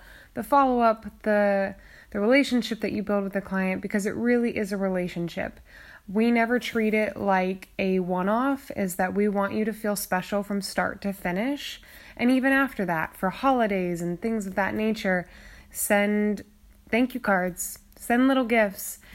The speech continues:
really just show your love and make sure that you're treating people like people. They're not just a transaction.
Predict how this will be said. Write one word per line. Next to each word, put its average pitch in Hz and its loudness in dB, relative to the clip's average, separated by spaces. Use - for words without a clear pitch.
really 262 2
just 262 0
show 240 0
your 233 2
love 208 2
and 202 0
make 220 0
sure 247 -2
that 226 -4
you're 214 0
treating 202 -2
people 190 -4
like 196 -4
people. - -2
They're 214 4
not 202 2
just 208 -6
a 220 -2
transaction. 185 -4